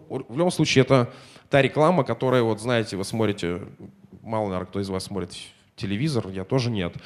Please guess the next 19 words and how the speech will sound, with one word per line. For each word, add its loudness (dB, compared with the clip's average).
Смотрите, 2
не 0
знаю, 0
ролики 2
на 2
YouTube, -2
и -2
тут -2
раз 0
посреди -4
ролика 4
вам 0
реклама 0
какая-то -6
начинается, -2
которую -4
вы -2
не -2
просили. -4